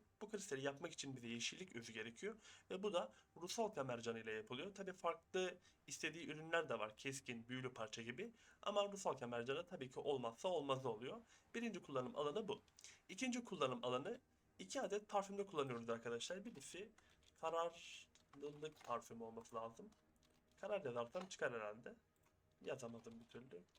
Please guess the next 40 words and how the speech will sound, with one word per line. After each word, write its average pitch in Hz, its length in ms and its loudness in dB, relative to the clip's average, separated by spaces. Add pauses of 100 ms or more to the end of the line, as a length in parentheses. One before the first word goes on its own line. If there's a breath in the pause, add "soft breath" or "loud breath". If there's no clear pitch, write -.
(300)
Karar 143 280 2
yazdım. 117 320 0
Evet, - 220 -2
şimdi 135 200 -8
birincisi 202 420 -4
kararlılık 180 540 4
parfümü. 135 420 0
Bu 233 140 -8
parfüm 196 440 2 (560 loud breath)
derin 185 280 4
deniz 196 340 0
iksirinin 139 460 -2
alternatifi 156 920 0
ama 196 220 2
şöyle 190 320 4
alternatifi, 113 680 -2
daha - 220 4
iyi 120 260 -2
versiyonu. 120 580 -2 (400 loud breath)
Hem 220 300 0
daha 185 180 10
fazla 127 340 4
H 120 360 0
P 175 280 0
hem 185 220 0
daha 175 160 8
fazla 175 460 4
A 151 100 8
P 120 200 0
veriyor. 113 320 -2
Tabii 196 220 -4
ki - 100 -14
pazarda 147 420 4
bulmanız 143 380 2
mümkün 156 440 -4
değil. 151 280 -4 (420 loud breath)
Ee, 127 220 2
tanesi 143 420 0
kırk - 260 -4
hem. 208 140 -2